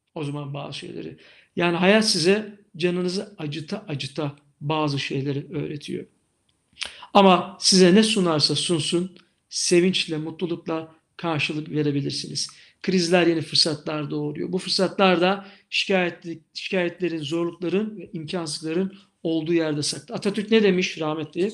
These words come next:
Atatürk, "Bir yolcunun ufkunu görmesi kafi değildir. Muhakkak ufkun ötesinde görmesi, bilmesi lazımdır. Çözümler ve fırsatlar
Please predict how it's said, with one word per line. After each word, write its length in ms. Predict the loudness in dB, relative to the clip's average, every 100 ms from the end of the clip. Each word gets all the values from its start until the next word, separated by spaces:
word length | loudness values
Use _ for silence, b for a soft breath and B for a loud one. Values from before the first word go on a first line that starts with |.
| -8
Atatürk, 540 | -14 -6 -2 -2 -4 B B B B 4
"Bir 140 | 6
yolcunun 520 | 8 6 4 2 -2 -4
ufkunu 320 | -4 -4 0
görmesi 500 | 0 0 -4 -6 -4
kafi 380 | -2 -2 -2 2
değildir. 380 | 2 0 -6 b b b 4
Muhakkak 580 | 6 6 4 -2 -2 -4
ufkun 340 | -4 -4 -2
ötesinde 460 | 2 2 2 0 2
görmesi, 540 | 2 2 0 -4 -2
bilmesi 380 | -2 0 0 0
lazımdır. 560 | -2 -2 -4 -6 -8 b b b
Çözümler 640 | 0 2 4 4 4 4 0 -10 -16
ve 60 |
fırsatlar 720 | -10 -6 -4 -6 0 0 0